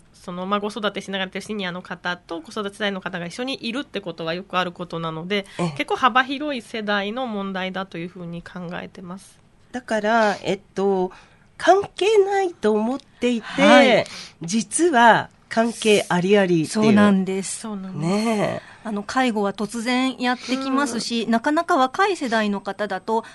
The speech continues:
Speaker 3: あの、親御さんがまだしっかりしてるだろうと、大丈夫だろうと思ってらっしゃって、突然やってきたりもします。あと、あの、介護される側も、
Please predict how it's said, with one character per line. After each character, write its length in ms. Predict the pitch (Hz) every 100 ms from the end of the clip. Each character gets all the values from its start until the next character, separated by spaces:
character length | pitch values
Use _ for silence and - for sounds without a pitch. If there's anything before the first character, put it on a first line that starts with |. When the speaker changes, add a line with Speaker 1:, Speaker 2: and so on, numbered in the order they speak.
| -
Speaker 3:
あ 80 |
の、 140 | 226 226
親 200 | 226 233
御 120 | 247 285
さ 180 | 320
ん 80 | 330
が 140 | 320 320
ま 140 | 359
だ 220 | 233 107 -
し 160 | -
っ 40 | -
か 140 | 294
り 120 | 269
し 40 | -
て 100 | 233
る 100 | 233
だ 100 | 196
ろ 120 | 160
う 40 |
と、 160 | - - - - - -
大 180 | 254
丈 100 | 277
夫 120 | 285 240
だ 100 | 135
ろ 100 | 170
う 60 |
と 100 | 160
思 240 | 233 226 277
っ 60 |
て 180 | - 247
ら 80 | 208
っ 60 |
し 180 | 208 -
ゃ 40 | 247
っ 60 |
て、 200 | - 294
突 320 | 277 240 226
然 240 | 240 262 254
や 120 | 247
っ 40 |
て 160 | 240 240
き 80 | -
た 120 | 214
り 100 | 170
も 100 | 175
し 100 | 190
ま 80 | 202
す。 160 | 156 269 - -
あ 100 | 330
と、 300 | - 285 277
あ 60 | 254
の、 140 | 247
介 280 | - 415 440
護 100 | 247
さ 160 | 240 220
れ 100 | 233
る 160 | 269
側 260 | 277 285 285
も、 240 | 294 285